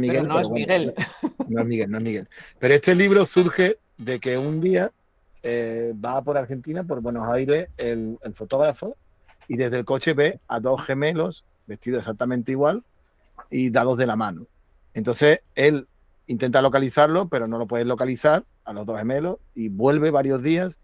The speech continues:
Speaker 2: y empieza a preguntar si alguien los conoce. Entonces finalmente, después de mucho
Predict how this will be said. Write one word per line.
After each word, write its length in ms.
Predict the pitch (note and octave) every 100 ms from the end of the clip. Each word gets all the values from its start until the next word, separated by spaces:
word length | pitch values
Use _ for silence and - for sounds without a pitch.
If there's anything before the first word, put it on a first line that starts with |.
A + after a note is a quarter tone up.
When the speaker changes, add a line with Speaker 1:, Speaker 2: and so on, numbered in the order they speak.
| -
Speaker 2:
y 80 | B2
empieza 240 | A#2 C3
a 40 |
preguntar 420 | C3 C3+ B2+ C#3 C3
si 120 | B2
alguien 260 | B2 B2+
los 120 | B2+ -
conoce. 360 | G2 F#2 - _ _ _ _ _ _ -
Entonces 320 | A#2 C3+ B2
finalmente, 640 | A#2 A#2+ B2 C#3 D3 C#3+
después 420 | E3 - A#2 A#2 A2 B2 _ _ _
de 160 | A2+ A#2
mucho 640 | B2 A#2 B2+ A#2+ A#2 A#2+